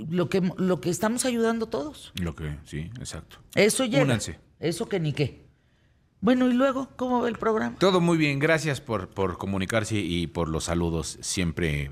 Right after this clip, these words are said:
Speaker 2: afectuosos de toda la gente que, pues, que nos va siguiendo y que les gusta el programa. Gracias.
Speaker 1: Oigan, viene la gran fiesta de los muertos en la Hacienda Soltepec, en Huamantla, Tlaxcala.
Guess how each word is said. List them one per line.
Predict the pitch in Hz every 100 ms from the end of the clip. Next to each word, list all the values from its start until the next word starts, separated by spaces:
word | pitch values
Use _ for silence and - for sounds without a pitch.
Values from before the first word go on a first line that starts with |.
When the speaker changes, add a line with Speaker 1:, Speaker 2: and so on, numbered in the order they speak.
| -
Speaker 2:
afectuosos | 71 78 71 82 80 76
de |
toda | 73 80
la | 69
gente | 67 73 71 73
que, | - 55 - - _ -
pues, | 135
que | 117
nos | 98
va | 95
siguiendo | 87 85 85
y |
que | 78
les | 73
gusta | 71 71
el |
programa. | 62 58 55 65
Gracias. | 71 76 - 76 -
Speaker 1:
Oigan, | 170 170 175
viene | 156 175 185
la | 190 165
gran | 147 165 175
fiesta | - 180 170 185
de | 170
los | 135 123
muertos | 143 143 160 147
en | 143
la | 127
Hacienda | - 139 139 147
Soltepec, | - 123 - 110 - 127 - -
en | 131 117
Huamantla, | 110 107 117 120 - 120
Tlaxcala. | - 80 78 - 85 64 50 -